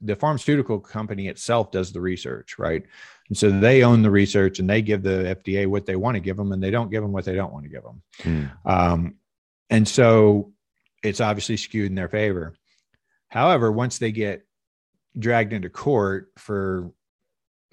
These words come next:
Speaker 1: possibly knowing about some side effects of a drug that they didn't disclose,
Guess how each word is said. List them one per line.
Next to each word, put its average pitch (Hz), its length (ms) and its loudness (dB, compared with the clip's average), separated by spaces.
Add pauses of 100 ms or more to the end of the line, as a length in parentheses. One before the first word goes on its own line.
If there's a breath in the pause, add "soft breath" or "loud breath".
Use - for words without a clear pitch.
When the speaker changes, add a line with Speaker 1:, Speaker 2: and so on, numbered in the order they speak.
Speaker 1:
possibly 110 520 -2
knowing 110 380 0
about 104 340 0
some 98 260 -8
side 107 240 -2
effects 101 320 -6
of 98 80 -6
a 98 40 -8
drug 101 400 -2
that 95 160 -6
they 104 140 0
didn't 95 240 -2
disclose, 98 640 -2